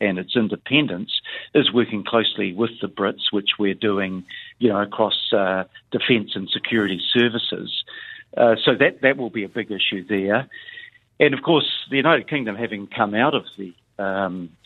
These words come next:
the European Union, is very keen to refocus its activities, including in the Indo-Pacific region.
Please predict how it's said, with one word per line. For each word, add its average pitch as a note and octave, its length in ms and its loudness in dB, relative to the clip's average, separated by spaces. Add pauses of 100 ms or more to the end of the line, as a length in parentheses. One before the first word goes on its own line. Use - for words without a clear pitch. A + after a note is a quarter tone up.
the G2 180 -4
European F#2+ 560 -2
Union, F#2 460 -4 (400)
is - 160 2
very - 160 4
keen B2 240 0
to G#2+ 140 -4
refocus G#2+ 640 0 (200)
its G#2 240 -2
activities, G#2+ 640 0
including C3+ 540 2
in G#2+ 140 0
the G2 120 -4
Indo-Pacific G2+ 800 -2 (100)
region. G#2+ 580 2